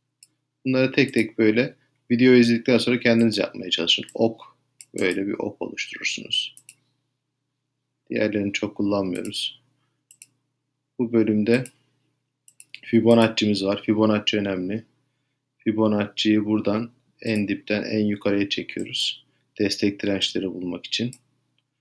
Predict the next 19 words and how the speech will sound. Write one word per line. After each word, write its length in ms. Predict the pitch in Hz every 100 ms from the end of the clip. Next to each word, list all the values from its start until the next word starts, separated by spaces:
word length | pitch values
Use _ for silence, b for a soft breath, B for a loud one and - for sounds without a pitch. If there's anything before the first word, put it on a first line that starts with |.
| _ -
Bunu 140 | 110
göstereceğim. 520 | 104 95 - 92 104 104
Sadece 340 | 113 110 107
bunun 160 | 110 104
Fibonacci 600 | 113 107 113 107 - 110
olduğunu 300 | 104 107 104
bilin 180 | 104
yeter. 600 | 101 98 - 107 - - B B - -
Bunu 120 | 110
öğreteceğim. 640 | 104 98 95 82 92 101 117 _ _ _ _ b b b _ -
Daha 180 | 117 117
sonra 420 | 117 113 113 113
bakın 240 | 110 101 104
Fibonacci'de 640 | - 98 98 98 - 98
nasıl 240 | 98 95 -
çalışmış 540 | - 90 - - -
bu 100 | -
arada. 280 | - - 104 _ _ _ _ _ -
Bakın 280 | - 101